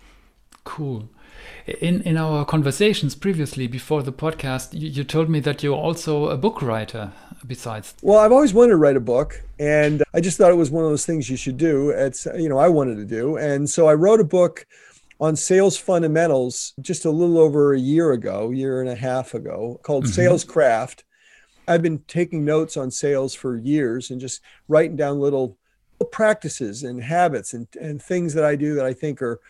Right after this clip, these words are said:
Speaker 2: kind of fundamental, because I think most of what you do is based on kind of fundamental techniques and so
Speaker 1: Mm-hmm.
Speaker 2: forth.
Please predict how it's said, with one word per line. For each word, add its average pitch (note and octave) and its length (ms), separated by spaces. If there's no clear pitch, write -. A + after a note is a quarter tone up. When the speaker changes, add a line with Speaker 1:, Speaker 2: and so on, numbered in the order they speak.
Speaker 2:
kind E3+ 180
of D3 200
fundamental, E3+ 680
because D3+ 240
I D#3 80
think F3+ 320
most F3+ 360
of D#3 100
what D3 340
you D#3+ 100
do E3 640
is D#3+ 140
based F3 300
on D#3 160
kind E3 180
of B2+ 80
fundamental D#3 880
techniques D#3 720
and C3+ 580
so A#2+ 140
Speaker 1:
Mm-hmm. C#3+ 100
Speaker 2:
forth. C#3 280